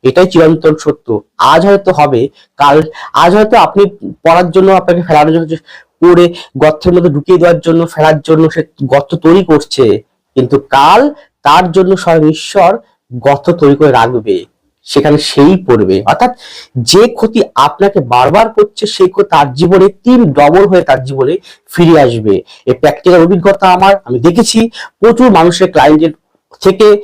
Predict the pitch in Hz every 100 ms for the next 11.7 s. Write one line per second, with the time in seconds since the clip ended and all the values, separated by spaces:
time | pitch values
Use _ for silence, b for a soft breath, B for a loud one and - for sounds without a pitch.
0 | B - 240 190 233 233 226 226 220 240
1 | 240 B B 190 190 214 214 170 160 -
2 | 165 160 180 185 185 190 156 160 160 -
3 | _ _ _ _ - 156 170 - 170 170
4 | 170 170 165 165 156 165 170 170 170 160
5 | 165 B B B 180 202 147 190 277 220
6 | 214 185 180 170 156 160 202 262 240 240
7 | - b - 139 - - - - _ _
8 | 117 135 - 151 139 202 185 202 - 190
9 | 190 _ _ 127 135 139 127 123 _ _
10 | _ _ _ _ _ 123 139 156 247 240
11 | 196 - 151 - - 120 147